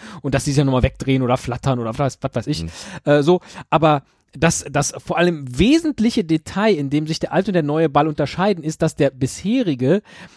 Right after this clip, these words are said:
Speaker 1: äh, die Sterne, die auf den Ball genäht sind oder die halt, äh,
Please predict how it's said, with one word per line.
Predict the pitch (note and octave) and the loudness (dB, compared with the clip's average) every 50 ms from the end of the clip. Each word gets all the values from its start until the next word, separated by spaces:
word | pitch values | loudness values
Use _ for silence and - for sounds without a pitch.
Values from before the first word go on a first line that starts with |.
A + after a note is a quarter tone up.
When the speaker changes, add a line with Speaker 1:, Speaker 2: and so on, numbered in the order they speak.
| _ _ _ _ | _ _ _ _
Speaker 1:
äh, | - D#3 D3 C#3+ C3+ | 2 2 4 4 2
die | B2+ C#3 C3 C3 | 2 0 0 0
Sterne, | - - - E3 F3 G#3 A#3 A#3 B3 A3 F#3+ D3+ | -2 -2 0 2 2 2 2 2 2 2 2 2
die | D3 D3+ | 2 0
auf | C3+ - | 0 0
den | - C#3+ C3+ B2+ A#2 | 0 0 0 0 2
Ball | C#3 C3 B2+ B2+ C3 | 4 4 4 4 2
genäht | A#2+ B2 B2 A#2 A#2 A2+ A2+ A#2+ B2+ C#3 C#3 - | 2 -2 -2 -2 -2 -2 0 0 0 0 -2 -2
sind | - D3+ E3+ G3+ G3 D3 | 0 0 0 0 0 0
oder | C#3+ C3 B2 | 0 0 0
die | A#2+ A#2+ B2+ A#2+ A2 | 0 -2 -4 -2 0
halt, | C3+ B2+ - | 0 -2 -2
äh, | - | -6